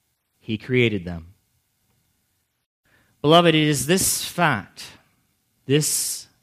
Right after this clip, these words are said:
historical fact, this biblical fact, that humanity was created in the image and likeness of God, that makes humanity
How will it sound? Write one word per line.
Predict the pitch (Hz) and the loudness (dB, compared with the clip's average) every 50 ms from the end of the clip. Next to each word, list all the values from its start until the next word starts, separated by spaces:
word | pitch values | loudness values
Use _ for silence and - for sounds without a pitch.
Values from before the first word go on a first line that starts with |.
| _ _ - | _ _ -16
historical | 127 - - - 165 156 160 156 156 156 - 165 156 156 156 156 151 160 - _ | -14 -12 -8 -2 0 2 2 2 0 0 -2 -2 0 0 0 -2 -4 -8 -16 _
fact, | _ - - 110 107 101 - - | _ -4 -4 -2 -2 -2 -4 -4
this | 139 139 - - | -6 -6 -6 -6
biblical | - - 139 139 135 156 147 - 175 170 | -2 0 0 2 2 -2 -2 0 -2 -2
fact, | - - - 92 90 87 90 _ _ _ _ _ _ _ _ - | -4 -6 -10 -10 -10 -12 -14 _ _ _ _ _ _ _ _ -4
that | 123 117 117 - | -2 -2 -2 -4
humanity | 143 135 139 147 156 160 160 143 131 123 123 | -4 -2 0 0 2 2 0 0 -2 -2 0
was | 123 127 120 - | -2 -2 -2 -4
created | - - - 151 151 165 165 156 147 139 | -6 -12 -8 -2 2 2 2 4 2 0
in | 135 127 | 0 -2
the | 127 | -2
image | 131 127 143 139 151 160 170 175 170 156 139 - - - _ _ _ _ _ _ _ _ - | -4 -4 -4 -4 -2 0 0 -2 -2 -4 -6 -10 -10 -12 _ _ _ _ _ _ _ _ -8
and | 123 123 | -4 -2
likeness | 123 120 131 131 156 165 - - - 135 123 - - - | 0 2 4 4 2 2 -2 -6 -6 -6 -6 -6 -8 -10
of | 127 113 120 | -12 -14 -6
God, | 110 127 127 123 107 95 98 110 123 151 - _ _ _ _ _ _ _ _ _ _ _ _ _ _ _ _ _ _ _ _ _ _ _ - | -2 0 0 2 0 -2 -4 -10 -12 -16 -20 _ _ _ _ _ _ _ _ _ _ _ _ _ _ _ _ _ _ _ _ _ _ _ -2
that | 127 127 127 117 | 0 0 2 2
makes | 120 131 143 156 175 160 - - - - - _ _ | 0 2 2 2 2 2 -2 -6 -8 -8 -12 _ _
humanity | - - 156 147 151 151 151 156 147 131 - - 117 110 110 110 117 127 | -10 -8 -4 -2 0 2 2 0 0 -2 -4 -6 -6 -4 -4 -6 -8 -12